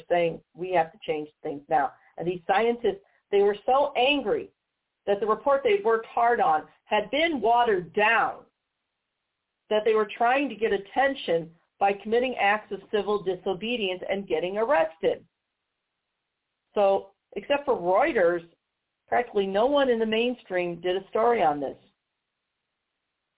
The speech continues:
And keep in mind, Reuters is a news wire agency. Newsweek, all these others, they just ignored it. Okay? Um, so,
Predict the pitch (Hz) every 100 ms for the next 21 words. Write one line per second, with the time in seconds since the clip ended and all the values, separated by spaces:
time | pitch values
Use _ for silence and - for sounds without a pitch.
0 | _ _ - 170 180 233 220 208 139 160
1 | 196 214 202 170 175 170 175 185 190 180
2 | 170 156 180 190 180 156 - 156 151 160
3 | - 139 - _ _ _ _ _ _ _
4 | _ _ _ _ _ 190 240 240 226 226
5 | 226 226 220 202 190 180 - 170 160 151
6 | 151 - _ _ _ _ _ _ _ _
7 | _ _ _ - 220 247 262 _ _ _
8 | _ _ _ _ _ _ _ _ _ _
9 | _ _ _ _ 185 190 185 180 185 185
10 | _ _ _ _ _ _ _ _ _ _
11 | _ _ _ _ _ _ _ _ _ _
12 | _ _ _ _ _ _ 190 175 165